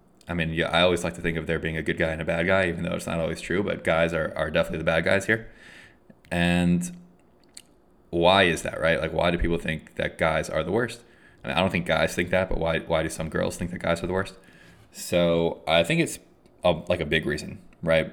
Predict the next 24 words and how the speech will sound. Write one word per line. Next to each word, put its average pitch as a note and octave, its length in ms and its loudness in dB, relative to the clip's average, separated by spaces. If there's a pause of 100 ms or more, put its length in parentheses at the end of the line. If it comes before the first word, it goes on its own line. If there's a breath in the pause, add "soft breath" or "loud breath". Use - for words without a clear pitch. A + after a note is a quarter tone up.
(100)
is E2 120 -4
because E2 320 -4
guys E2 680 4
say D#2 360 -4
no F2 440 2
to F2+ 120 -10
suggestions - 680 2 (580 loud breath)
way F#2 220 6
more F2 260 6
often E2 300 2
than D#2+ 120 -4
girls - 320 -2
do. - 180 -8 (1160)
And D#2+ 640 0
is - 160 -4
that F#2 200 8
for - 220 -4
sure F2 320 2
true? D#3+ 560 -2 (920)
I E2 160 6
would F2+ 160 2
say C#3+ 200 4
yes, F2+ 720 2 (560)
but E2+ 540 4